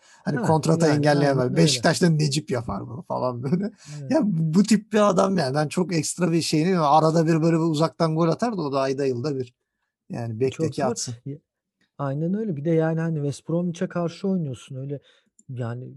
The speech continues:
Speaker 1: Hı hı.
Speaker 2: kontra risk, yani, kontra tehlikesi de çok aşırı yok West Bromwich'te. Zaten, hani, adamlar
Speaker 1: Ve
Speaker 2: çıkamıyor.
Speaker 1: özgüvensizler
Speaker 2: Kontra
Speaker 1: yani.
Speaker 2: çok
Speaker 1: Öyle.
Speaker 2: özgüvensizler. Ciddi anlamda sıkıntılılar. Yani, kapanmış bir takıma karşı mesela, hani, hâlâ, eee,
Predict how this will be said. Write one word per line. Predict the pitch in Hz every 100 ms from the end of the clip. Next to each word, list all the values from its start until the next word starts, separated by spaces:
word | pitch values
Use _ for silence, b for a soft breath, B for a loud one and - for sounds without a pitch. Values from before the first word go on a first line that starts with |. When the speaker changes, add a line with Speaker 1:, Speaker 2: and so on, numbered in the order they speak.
| 147
Speaker 1:
Hı |
hı. | 127
Speaker 2:
kontra | 139 160 123 151 160 160 151 175 123
risk, | 123 123 - -
yani, | 127 107
kontra | 104 147 147 - 147
tehlikesi | 151 143 165 - 185
de | 196 190 B B
çok | - - -
aşırı | 127 - 156
yok | 208 202
West | 185 147 -
Bromwich'te. | 135 120 - 127
Zaten, | 120 139 -
hani, | 151 143 139
adamlar | 127 123 120
Speaker 1:
Ve | 202
Speaker 2:
çıkamıyor. | 202
Speaker 1:
özgüvensizler | 156 139 165 165 165 190 202 190 190
Speaker 2:
Kontra | 143
Speaker 1:
yani. | 127 117 117 113 110 - _
Speaker 2:
çok | - 160 160 202
Speaker 1:
Öyle. |
Speaker 2:
özgüvensizler. | 180 175 170 147 123 - 117 120 107
Ciddi | 127 117 - 165
anlamda | 151 139 131 131 120
sıkıntılılar. | - - 127 104 123 127 175 240 _ b b
Yani, | 139 131 135
kapanmış | 135 123 143 165 190 180
bir | 165
takıma | 165 175 185
karşı | 190 170 156 185
mesela, | 160 170 165
hani, | 165 b b
hâlâ, | - 160 160 160 160
eee, | 160 143